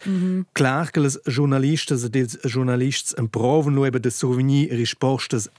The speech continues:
Speaker 2: eben, lu halt de dels, schil chef, ai lu, wo pli leu.
Speaker 1: Però nu già in d'accordo che il Cussagl federal decida in una situazione di guerra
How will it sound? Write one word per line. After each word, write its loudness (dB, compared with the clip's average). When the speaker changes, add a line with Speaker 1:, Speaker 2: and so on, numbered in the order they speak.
Speaker 2:
eben, -2
lu 0
halt -4
de -4
dels, -2
schil -4
chef, -4
ai -4
lu, -4
wo -4
pli -6
leu. -10
Speaker 1:
Però 2
nu 4
già 2
in 0
d'accordo -2
che -4
il -2
Cussagl -2
federal -2
decida -2
in -2
una 0
situazione 0
di 2
guerra 0